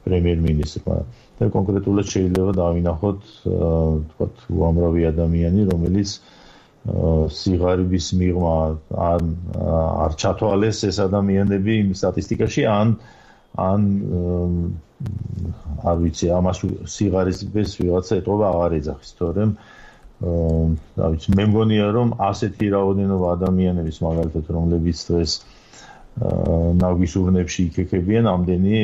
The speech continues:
მე არ მახსოვს. ყოველ შემთხვევაში, რა ვიცი, შეიძლება ვერ ხედავდი მანამდე და მანამდეც ბევრი იყო და, და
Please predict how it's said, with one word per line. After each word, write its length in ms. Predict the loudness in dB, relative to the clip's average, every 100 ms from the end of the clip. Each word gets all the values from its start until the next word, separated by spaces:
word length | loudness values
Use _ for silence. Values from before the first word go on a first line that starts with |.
| 2
მე 220 | 0 0
არ 240 | 0 2 0
მახსოვს. 420 | -2 -4 -8 -8 -14 -10
ყოველ 220 | -4 -2
შემთხვევაში, 460 | -2 -2 -2 -2 -2 -4 -12 -6
რა 180 | 0 0
ვიცი, 180 | 0 -2
შეიძლება 320 | -2 2 2
ვერ 180 | 2 0
ხედავდი 520 | -2 0 0 0 -2
მანამდე 520 | 0 0 0 -2 -2
და 140 | -2 0
მანამდეც 500 | 2 2 0 0 -2
ბევრი 360 | 0 2 2 2
იყო 220 | 0 -2
და, 160 | -4 -6 -8 -16 -20 -20 -20 -20 -10
და 180 | -2